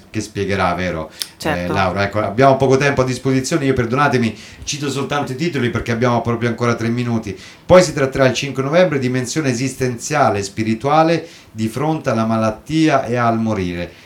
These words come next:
Speaker 1: Ecco, qui ci sarà Don Alessio Strapazzon, assistente spirituale, quindi ecco, anche dal punto di vista religioso avete, avete scelto anche, avete scelto anche questo. Ecco, passiamo al dodici novembre, psicologia del malato e della famiglia,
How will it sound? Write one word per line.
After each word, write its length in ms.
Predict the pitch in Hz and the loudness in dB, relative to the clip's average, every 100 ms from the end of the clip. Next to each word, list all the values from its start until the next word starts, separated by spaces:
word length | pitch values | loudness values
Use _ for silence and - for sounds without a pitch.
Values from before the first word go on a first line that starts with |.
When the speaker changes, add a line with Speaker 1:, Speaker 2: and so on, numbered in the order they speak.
| - | -6
Speaker 1:
Ecco, 280 | 123 110 107 | -4 -4 0
qui 360 | 156 139 - - | 2 2 -2 -10
ci 120 | - | -4
sarà 200 | 120 110 | -2 -2
Don 200 | 127 120 | 0 0
Alessio 400 | 117 120 - 107 | 2 0 -2 -6
Strapazzon, 760 | - 110 135 131 - 156 156 | -4 -2 0 -2 0 0 0
assistente 600 | 139 107 95 104 113 101 | -2 -2 -6 -8 -8 -8
spirituale, 560 | 101 - 123 127 117 104 | -8 -6 -4 0 0 0
quindi 220 | 123 113 | 0 2
ecco, 280 | 104 104 92 - - | 0 -2 -8 -12 -4
anche 280 | 131 139 139 | 0 2 2
dal 120 | 123 | 2
punto 260 | - 131 135 | 0 -2 2
di 80 | |
vista 200 | 135 127 | 2 2
religioso 720 | 113 120 117 113 120 98 85 76 - - - | 0 0 0 2 2 0 -4 -10 -16 -20 -8
avete, 920 | 104 110 113 113 107 101 95 92 87 - - - | -2 0 0 2 2 2 0 -2 -6 -10 -16 -4
avete 280 | 110 107 | -2 -2
scelto 420 | 107 - 113 - 104 | -2 -2 -2 -2 -4
anche, 640 | 104 98 98 95 87 - - - | -4 -4 -4 -2 -4 -8 -18 -14
avete 340 | 98 104 113 107 | -6 -4 -2 -2
scelto 320 | - 107 110 | -4 -4 -4
anche 180 | 98 98 | -4 -4
questo. 280 | 104 - | -4 -2
Ecco, 120 | 104 - | -8 -4
passiamo 320 | 131 175 165 | 0 2 2
al 60 | 143 | 2
dodici 280 | 151 131 | -2 -2
novembre, 380 | 143 165 180 170 | 0 0 2 0
psicologia 1080 | 151 - 131 151 143 135 131 104 143 139 104 | -4 -6 -2 0 2 2 2 0 0 2 2
del 220 | 101 104 | 0 -4
malato 480 | 107 117 143 151 135 | -2 0 2 2 -2
e 60 | |
della 220 | 113 117 113 | -2 -4 -4
famiglia, 560 | 131 165 180 175 170 | -4 -2 -2 0 -2